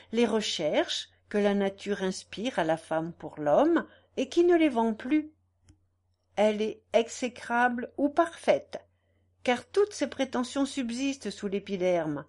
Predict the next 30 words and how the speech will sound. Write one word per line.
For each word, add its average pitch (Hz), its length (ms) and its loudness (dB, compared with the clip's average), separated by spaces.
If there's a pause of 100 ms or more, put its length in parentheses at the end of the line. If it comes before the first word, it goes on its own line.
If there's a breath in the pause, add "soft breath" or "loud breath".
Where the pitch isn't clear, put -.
(460)
ou 226 100 -4
sont 302 200 2
mortes, 185 440 -2 (640)
et 202 100 6
madame 202 420 2
de 220 100 -2
la 185 140 2
Chanterie 175 640 -4
était 190 240 -4
parfaite. - 720 -8 (1200)
Elle 254 160 2
semblait 349 420 6
n'avoir 277 340 4
jamais 269 440 4
eu 240 100 -2
de 220 120 -2
jeunesse, 185 600 -2 (480)
son 233 200 -2
regard 220 500 2
ne 233 60 0
parlait 208 340 -2
jamais 190 380 -2
du 170 140 -10
passé. - 480 -8 (1300)
Loin 233 340 2
d'apaiser 208 540 2
la 170 100 2
curiosité 170 720 -4
de 147 100 -6
Godefroy, 143 680 -4